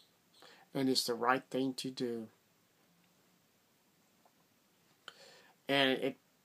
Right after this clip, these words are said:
by you staying in Jehovah's Witnesses, it will mentally destroy you. But see, you are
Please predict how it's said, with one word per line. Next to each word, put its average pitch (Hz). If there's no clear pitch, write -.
by 131
you 135
staying 165
in 160
Jehovah's 131
Witnesses, 120
it 147
will 139
mentally 151
destroy 131
you. 123
But 156
see, 160
you 170
are 143